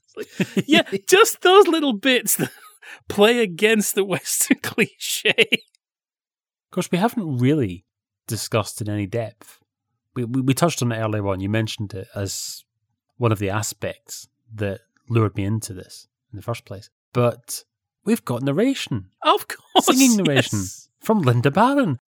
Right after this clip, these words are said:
Speaker 2: And I, I said to you whilst we're watching this, I said, "I'd like to see this introduced into all the Doctor Who's. As a matter of fact, I would like to see this introduced into all holodrama."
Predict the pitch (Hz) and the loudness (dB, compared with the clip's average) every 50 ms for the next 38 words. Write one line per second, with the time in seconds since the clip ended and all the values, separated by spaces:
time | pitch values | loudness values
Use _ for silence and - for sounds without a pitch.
0 | _ - 180 196 196 196 190 - - _ _ _ - 156 190 208 214 196 160 175 | _ -2 -2 0 0 0 -2 -4 -10 _ _ _ -4 -2 0 0 0 2 2 0
1 | 170 - 185 165 - - 160 151 139 135 135 131 - - 123 117 131 165 - - | 0 0 -4 -8 -6 -6 -6 -6 -4 -4 -4 -4 -4 -6 -6 -6 -6 -8 -8 -10
2 | 120 110 104 113 - - 117 117 _ _ _ - - 139 139 - 127 117 117 - | -10 -10 -10 -10 -8 -8 -10 -10 _ _ _ -10 -8 -6 -6 -4 -6 -6 -6 -8
3 | 123 - - 110 107 107 110 110 113 107 101 - - - 101 107 - - - 117 | -10 -8 -8 -8 -8 -8 -8 -8 -8 -10 -12 -12 -12 -10 -10 -10 -12 -14 -14 -14
4 | 110 - - - - 196 233 220 156 123 110 - - 101 101 98 95 98 117 123 | -12 -12 -10 -6 -4 -4 -2 -2 -2 -4 -6 -6 -8 -10 -8 -8 -8 -6 -6 -6
5 | 151 185 175 123 - - 123 - - 127 120 120 120 113 - - - 113 104 98 | -6 -6 -6 -6 -6 -6 -8 -6 -6 -6 -6 -4 -6 -6 -6 -8 -8 -8 -8 -8
6 | - 107 107 - - - 113 110 - 120 110 - - 120 120 - 110 107 113 - | -8 -10 -10 -10 -10 -10 -10 -10 -8 -10 -10 -8 -10 -8 -6 -6 -4 -4 -6 -6
7 | 107 113 113 113 104 110 135 175 202 143 98 | -4 -2 -2 -2 -2 -4 -6 -6 -6 -8 -10